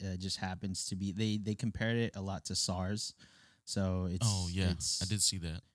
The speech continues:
Speaker 1: it's a respiratory disease. So I'll just read the background here. This is off the C D C website. So it's a respiratory disease caused by a novel, which is new, coronavirus that was first detected in China and which is now being detected in more than a hundred locations internationally,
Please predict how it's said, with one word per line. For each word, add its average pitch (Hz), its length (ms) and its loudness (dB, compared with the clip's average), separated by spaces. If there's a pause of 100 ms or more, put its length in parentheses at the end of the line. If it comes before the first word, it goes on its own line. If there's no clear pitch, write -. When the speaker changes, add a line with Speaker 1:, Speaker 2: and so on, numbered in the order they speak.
(260)
Speaker 1:
it's - 100 -2
a 98 60 6
respiratory 123 520 4
disease. 104 440 4
So 95 120 2
I'll 98 100 4
just 110 240 0
read 131 160 4
the 98 60 2
background 87 420 -2
here. 80 140 -4
This 90 100 -6
is 98 60 -2
off 98 120 -2
the - 60 -10
C 104 160 0
D 98 80 2
C 98 140 -2
website. 87 520 -4
So - 120 -6
it's - 140 -8
a 92 40 -4
respiratory 110 460 -2
disease 101 600 2 (440)
caused 98 280 0
by 95 440 2
a 92 80 -4
novel, 92 720 0
which 95 200 -6
is 90 120 -6
new, 101 440 0 (240)
coronavirus 101 960 0 (400)
that 98 80 -2
was 98 140 2
first 117 340 0
detected 107 400 -2
in 95 100 0
China 123 560 0 (280)
and 101 100 0
which 98 140 0
is 95 100 0
now 101 240 4
being 107 220 2
detected 101 600 0
in 90 60 0
more 95 360 0
than 92 160 0
a 90 40 -2
hundred 104 320 -2
locations 104 600 0
internationally, 87 800 -6